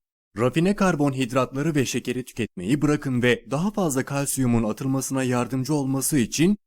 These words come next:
K iki vitamini gibi şeyler tüketin. Her şeyi denediyseniz ve hiçbiri işe yaramadıysa, annemin yaptırdığı ve gerçekten çok etkili olabilen minimal invaziv cerrahi olarak adlandırılan bir işlem vardır.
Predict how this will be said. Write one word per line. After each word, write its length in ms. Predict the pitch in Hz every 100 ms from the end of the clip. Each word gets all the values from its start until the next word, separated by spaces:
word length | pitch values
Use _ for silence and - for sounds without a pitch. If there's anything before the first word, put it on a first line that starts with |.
| -
K 220 | 117 113
iki 280 | 107 - 139
vitamini 440 | 135 131 113 107
gibi 200 | 98 143
şeyler 360 | 156 160 165 160
tüketin. 440 | - 135 - 90 - _ _
Her 240 | 101 123
şeyi 280 | 123 147 131
denediyseniz 760 | 135 135 127 139 139 123 101
ve 220 | 123 101 -
hiçbiri 460 | 175 - 269 190
işe 220 | 120 110
yaramadıysa, 960 | 135 127 131 123 95 85 - 139 220 - -
annemin 420 | 107 110 113 120
yaptırdığı 720 | 117 113 - 127 104 120 117
ve 120 | 113
gerçekten 680 | 92 127 196 - 139 120 110
çok 320 | 104 151 -
etkili 320 | 120 - 117
olabilen 560 | 120 110 107 104 107 104 -
minimal 480 | 113 127 131 139 139 113
invaziv 520 | 117 113 120 117 127
cerrahi 680 | 110 113 110 120 120 135
olarak 420 | 139 117 110 101 110
adlandırılan 760 | 101 104 95 101 95 131 156
bir 100 | 143
işlem 520 | 135 120 - 131 120
vardır. 420 | 104 90 73 -